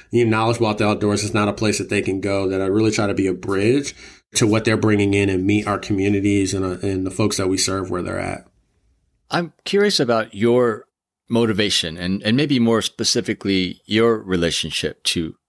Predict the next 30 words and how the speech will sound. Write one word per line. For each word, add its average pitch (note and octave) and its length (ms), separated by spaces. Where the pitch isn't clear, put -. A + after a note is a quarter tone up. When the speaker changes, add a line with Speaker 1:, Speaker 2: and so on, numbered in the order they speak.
Speaker 2:
nature. D#2 500
I G2+ 40
mean, G#2+ 100
how D3 160
would D#3 160
you - 40
describe A#2+ 560
that? E2 340
And G#2+ 120
how E3+ 120
does D#3 160
that A2+ 140
maybe A2+ 340
impact G#2 540
not E3+ 160
only F3 160
your A#2+ 100
sense A#2 280
of G2+ 80
vocation, F#2+ 600
but G2 320
perhaps G#2+ 560
your A2 140
sense A#2 260
of F#2+ 100
spirituality G#2 960
in F#2 100
a E2+ 80
nature F2 320
context? - 640